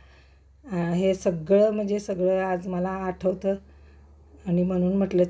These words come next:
काही आठवणीचे क्षण आपण शेवटी जाता जाता. आणि हे बघा, आमचे फोटो सेशन हे ठरलेलं,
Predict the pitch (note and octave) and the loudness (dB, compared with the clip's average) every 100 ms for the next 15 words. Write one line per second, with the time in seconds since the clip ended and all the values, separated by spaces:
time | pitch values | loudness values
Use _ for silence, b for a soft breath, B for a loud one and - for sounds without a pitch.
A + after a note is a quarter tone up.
0 | - G3+ G3 G#3+ G#3 E3 G3 G3+ G3+ G3 | 0 -2 2 2 0 0 0 0 -2 -6
1 | - F#3+ F#3 F3+ F3+ F#3 G3 A#3+ _ _ | -2 -2 -2 -2 -2 -2 -6 -10 _ _
2 | _ _ - - F#3+ F3 F3 F3+ F3+ F3 | _ _ -20 -2 2 2 2 2 2 0
3 | F3+ F3 F3 F#3 F3 b b b b b | -2 -2 -4 -6 -8 b b b b b
4 | _ _ _ _ F3+ F3+ G3 F#3+ F3 D#3+ | _ _ _ _ -2 2 4 4 2 0
5 | E3+ E3+ E3+ - F#3+ F#3 F#3 F#3 F#3 F3+ | -2 -2 -4 -6 -4 -4 -4 -4 -4 -2
6 | F3 F3+ F3+ F#3+ E3+ F3 F3 | 0 0 0 0 2 2 2